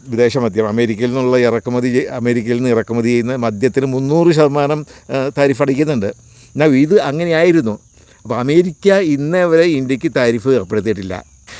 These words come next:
അതുകൊണ്ട് എന്ത് സംഭവിച്ചു? എല്ലാ രാജ്യങ്ങളും അമേരിക്കയിലേക്ക് അവരുടെ ഉൽപ്പന്നങ്ങൾ കൊണ്ടുവന്ന് തള്ളും. ഓക്കെ? അപ്പോൾ അമേരിക്ക, ആ, വിദേശത്ത് കിട്ടുന്ന സാധനങ്ങൾക്ക് അതേ വിലയ്ക്ക് ഇവിടെ കൊടുക്കും. അമേരിക്ക താരിഫ് ഏർപ്പെടുത്തിയിരുന്നില്ല.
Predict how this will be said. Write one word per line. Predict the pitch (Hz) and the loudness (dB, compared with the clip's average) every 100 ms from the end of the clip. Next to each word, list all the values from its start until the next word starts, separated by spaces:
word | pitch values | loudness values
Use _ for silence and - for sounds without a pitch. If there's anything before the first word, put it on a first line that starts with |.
| - - | -18 -4
അതുകൊണ്ട് | 113 147 156 | 0 2 2
എന്ത് | 143 | 0
സംഭവിച്ചു? | 160 139 143 131 | -2 0 0 0
എല്ലാ | 117 127 165 | 2 2 4
രാജ്യങ്ങളും | 170 143 131 127 135 151 - | 4 2 0 -2 -2 -4 -14
അമേരിക്കയിലേക്ക് | 110 113 127 127 120 151 143 143 139 | -8 -2 -2 -2 -2 0 2 2 0
അവരുടെ | 120 131 | 2 2
ഉൽപ്പന്നങ്ങൾ | 131 104 131 123 135 | 0 0 0 0 0
കൊണ്ടുവന്ന് | 120 117 113 110 | 0 0 -2 -2
തള്ളും. | 110 104 110 - _ _ _ _ _ _ _ _ _ _ - | -2 0 -2 -4 _ _ _ _ _ _ _ _ _ _ -8
ഓക്കെ? | 113 123 160 - _ _ - - | -2 -2 -2 -6 _ _ -20 -4
അപ്പോൾ | 120 | 0
അമേരിക്ക, | 117 131 175 147 170 | 2 2 2 2 2
ആ, | 156 160 - - _ 127 120 117 131 127 127 123 135 | 2 0 -10 -20 _ -6 -2 -2 -2 -4 -4 -4 -4
വിദേശത്ത് | 131 120 139 127 147 175 180 147 | -2 2 2 2 -2 0 -2 -2
കിട്ടുന്ന | 135 135 143 | -8 -8 -6
സാധനങ്ങൾക്ക് | 147 131 131 131 117 | -4 -2 -2 -4 -4
അതേ | 160 135 120 | -4 0 2
വിലയ്ക്ക് | 156 139 131 - | 2 2 0 -2
ഇവിടെ | 170 131 131 | -4 -2 0
കൊടുക്കും. | 131 113 101 117 156 - _ _ - | 0 -2 -2 -6 -8 -20 _ _ -8
അമേരിക്ക | 110 113 113 113 | -2 0 0 -2
താരിഫ് | 120 110 107 | 0 0 0
ഏർപ്പെടുത്തിയിരുന്നില്ല. | 120 95 98 82 95 85 82 85 | -2 -2 -6 -6 -8 -8 -10 -12